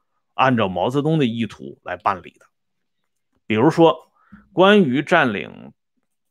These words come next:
大城市，关于，啊，这个攻打长春等等这些意见，啊，刘少奇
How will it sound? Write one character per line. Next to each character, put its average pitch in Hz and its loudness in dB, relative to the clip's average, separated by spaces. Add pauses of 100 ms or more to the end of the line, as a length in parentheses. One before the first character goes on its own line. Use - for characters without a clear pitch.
(160)
大 - 0
城 120 -8
市， - -10 (800)
关 226 4
于， 123 -4 (240)
啊， 80 -14
这 95 -14
个 85 -14
攻 156 -2
打 104 0
长 127 -6
春 156 2 (2750)
等 175 2
等 127 -2
这 147 2
些 131 2
意 131 -4
见， 104 -6 (640)
啊， - -10 (420)
刘 160 4
少 196 2
奇 - -8